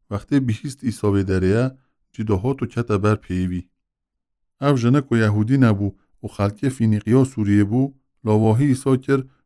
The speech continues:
ku cinî kiço wî da derxîn te derve. Îsa got evî, Bêh le bila ewlî zarok têr bin, çün dûz nîne ku nanê zaroka bigirin û pawêj neber kûçik o. Belê jinekê civab da, Belê,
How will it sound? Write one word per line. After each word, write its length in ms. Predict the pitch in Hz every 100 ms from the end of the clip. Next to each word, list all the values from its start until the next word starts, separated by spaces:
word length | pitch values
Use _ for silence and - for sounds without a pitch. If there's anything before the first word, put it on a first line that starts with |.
| -
ku 160 | 107
cinî 260 | 101 107 139
kiço 260 | 120 104 117
wî 100 | 123
da 140 | 120 107
derxîn 340 | 120 - 110
te 160 | 101 95
derve. 320 | 92 87 90 - _ _ _ _ _ _ _ _ _ -
Îsa 180 | - 104
got 260 | 107 101
evî, 300 | 98 98 110 113 _ _ _ _ _ _ _ _ -
Bêh 200 | 113 143 131
le 80 | 117
bila 160 | 135 135 95
ewlî 180 | 127 120
zarok 340 | 101 104 123 -
têr 180 | 98 95
bin, 140 | 95 95 _ _ _ _ _
çün 260 | - 143
dûz 160 | 135 143
nîne 220 | 151 160 113
ku 80 | -
nanê 320 | 98 98 113
zaroka 480 | 110 101 117 104 98
bigirin 380 | 127 127 127 127 - _ _
û 20 | 107
pawêj 280 | - 123 123 107
neber 260 | 101 117
kûçik 400 | 117 87 - 101
o. 100 | 92 92 _ _ _ _ _ _ _ _ _ _
Belê 200 | 104 98
jinekê 400 | 92 98 107 107 98
civab 400 | 98 101 104 101
da, 120 | 104 107 _ _ _ _ _ _ _ _
Belê, 340 | 110 156 143